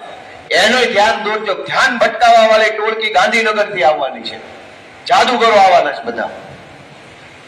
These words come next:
આ બીજી વાત. ત્રીજી વાત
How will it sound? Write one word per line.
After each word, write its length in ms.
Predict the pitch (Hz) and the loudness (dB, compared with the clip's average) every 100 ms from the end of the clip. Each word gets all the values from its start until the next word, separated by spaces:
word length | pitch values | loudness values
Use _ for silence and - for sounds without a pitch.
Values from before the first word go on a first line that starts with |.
| - - - | -20 -10 0
આ 80 | 160 | 0
બીજી 360 | 170 196 208 | 0 -4 0
વાત. 480 | 185 - - - - - - - - | 2 2 0 -10 -14 -16 -20 -20 -14
ત્રીજી 320 | 180 202 208 | -8 -6 -2
વાત 480 | 185 - - - - | 0 0 -2 -10 -14